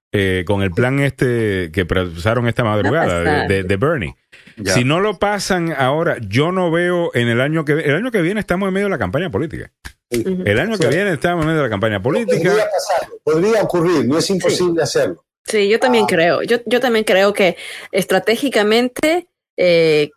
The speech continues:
Speaker 2: como lo estaba diciendo la, la hora pasada, eh, Biden desde el principio quiso pasar un plan de infraestructura, un plan de rescate, todo que incluía seis millones de dólares, seis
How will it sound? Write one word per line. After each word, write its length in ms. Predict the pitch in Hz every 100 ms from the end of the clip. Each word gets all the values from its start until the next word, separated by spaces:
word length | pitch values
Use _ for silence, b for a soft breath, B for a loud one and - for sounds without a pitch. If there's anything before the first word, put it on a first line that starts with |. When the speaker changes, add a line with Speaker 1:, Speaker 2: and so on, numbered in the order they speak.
| _
Speaker 2:
como 320 | 185 170 160
lo 180 | 127 151
estaba 220 | - 185
diciendo 300 | 208 214 214
la, 200 | 175 156
la 120 | 151
hora 220 | 156 180 -
pasada, 580 | 160 180 165 190 277 b b b b -
eh, 220 | 160 151 - _ _ _
Biden 560 | - 185 214 277 185 170
desde 180 | 170 170
el 40 |
principio 720 | 160 170 170 233 240 247 294
quiso 240 | - 196 226
pasar 320 | 190 190 185
un 160 | 196 185
plan 260 | 180 196 226
de 60 |
infraestructura, 920 | 202 - 170 - 160 - 302 349 330 220
un 160 | 190
plan 240 | 180 180 170
de 80 | 156
rescate, 640 | 160 - 330 349 - 226
todo 180 | 277 294
que 100 | 285
incluía 360 | 202 190 196
seis 180 | 208 214
millones 320 | 196 170 170
de 80 | 175
dólares, 300 | 143 87 -
seis 360 | - 277 302